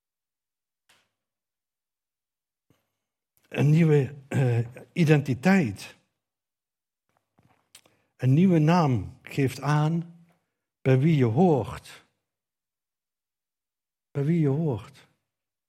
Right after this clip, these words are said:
Dat je een kind van de Vader bent. Bij wie je hoort en wie je bent.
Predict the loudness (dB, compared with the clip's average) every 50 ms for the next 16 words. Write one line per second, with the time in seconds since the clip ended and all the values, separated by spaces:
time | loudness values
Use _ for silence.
0 | _ _ _ _ _ _ _ _ _ _ _ _ _ _ _ _ _ _ _ _
1 | _ _ _ _ _ _ _ _ _ _ _ _ _ _ _ _ _ _ _ _
2 | _ -2 -2 0 0 -2 -2 0 2 2 2 2 0 -4 -8 -20 -20 -20 _ _
3 | _ _ _ -8 -6 -4 -4 -4 -2 0 0 0 0 0 -2 -2 -2 -2 -2 -4
4 | -6 -10 -14 -18 -20 -20 _ _ _ _ _ _ _ -2 -2 0 0 0 0 0
5 | 0 0 2 2 2 0 0 -2 -2 -4 -2 -2 0 0 0 2 2 2 0 0
6 | 0 -4 -8 -10 -14 -20